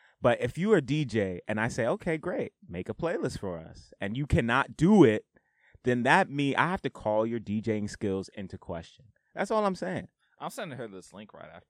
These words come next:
Speaker 2: this, bro.
Speaker 1: Send
Speaker 2: There's
Speaker 1: it to
Speaker 2: no
Speaker 1: I, hey, send it through.
Speaker 2: <laughs>
Speaker 1: You can't claim to be a D J and you can't make a playlist.
Speaker 2: All right, well, let's get on
Speaker 1: Because you're
Speaker 2: something.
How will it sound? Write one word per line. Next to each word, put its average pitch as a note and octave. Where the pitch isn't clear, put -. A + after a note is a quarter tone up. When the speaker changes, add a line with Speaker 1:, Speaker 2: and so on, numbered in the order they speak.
Speaker 2:
this, -
bro. -
Speaker 1:
Send -
Speaker 2:
There's B4
Speaker 1:
it -
to F4
Speaker 2:
no F3+
Speaker 1:
I, C3+
hey, E3+
send G#3
it A3+
through. A3
Speaker 2:
<laughs> -
Speaker 1:
You E3
can't G#3
claim G#3
to F#3
be D#3+
a C#3+
D C#3+
J A2
and G#2
you G#2+
can't C#3
make G#2+
a -
playlist. -
Speaker 2:
All G#2
right, F2
well, G2
let's C3
get D3
on C3+
Speaker 1:
Because E3+
you're E3+
Speaker 2:
something. -